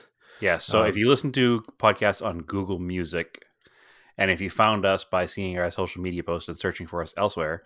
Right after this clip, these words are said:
Speaker 2: uh, we are trying. Um, it just seems like it's taking a little extra time than the rest of them, so.
Speaker 1: Yeah, Google seems to, like, wanna index everything. Unsurprising, but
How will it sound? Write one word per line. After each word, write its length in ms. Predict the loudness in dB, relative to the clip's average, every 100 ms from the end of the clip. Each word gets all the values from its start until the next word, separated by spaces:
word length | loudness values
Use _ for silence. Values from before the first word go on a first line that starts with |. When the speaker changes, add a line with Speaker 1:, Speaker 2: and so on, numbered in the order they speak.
| -16 -20 _ _
Speaker 2:
uh, 80 | -4
we 140 | 0 2
are 160 | 2
trying. 640 | 2 0 0 0 -6 -10 -14 _ _
Um, 440 | -4 -4 -4 -8 -14
it 100 | -16
just 140 | -10 -8
seems 200 | -8 -6
like 60 | -8
it's 100 | -8
taking 360 | -10 -10 -8 -8
a 60 |
little 220 | -6 -6 -6
extra 240 | -8 -12
time 440 | -8 -6 -4 -6 -10
than 100 | -10
the 60 | -10
rest 200 | -12 -14
of 100 | -16
them, 180 | -16 -14
so. 320 | -14 -14 -16 _ _ _ _ _ _ _ _ _ _ -8
Speaker 1:
Yeah, 200 | -4 -2
Google 280 | 0 2 2
seems 280 | 2 0
to, 80 | 2
like, 200 | 2 2
wanna 200 | 0 0
index 600 | 0 -2 -4 -4 -8 -12 -10
everything. 560 | -10 -8 -8 -8 -10 -16 -20 _ _ _ _ _ _ _ _ _ _ _ _
Unsurprising, 640 | -16 -10 -4 -2 -2 -10 -10 -6
but 200 | -6